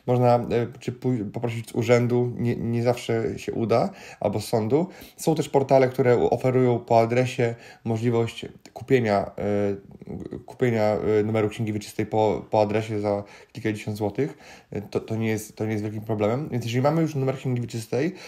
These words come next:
to możemy sobie w internecie ją sprawdzić. I teraz możemy to sprawdzić poprzez, mm, elektroniczne księgi wieczyste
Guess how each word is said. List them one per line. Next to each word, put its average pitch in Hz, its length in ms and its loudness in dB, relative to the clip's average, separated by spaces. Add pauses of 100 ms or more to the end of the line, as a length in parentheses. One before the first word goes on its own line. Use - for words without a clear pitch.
(140)
to - 80 -4
możemy 139 260 0
sobie 135 360 0 (160)
w 123 80 -4
internecie 127 260 0 (260)
ją 123 160 2
sprawdzić. 90 600 -2 (360)
I - 40 -10
teraz 113 160 0
możemy 135 240 2
to 156 120 -8
sprawdzić 127 580 0 (260)
poprzez, - 460 -4
mm, 113 340 -4
elektroniczne 127 460 -2
księgi 123 260 -4
wieczyste 117 520 -2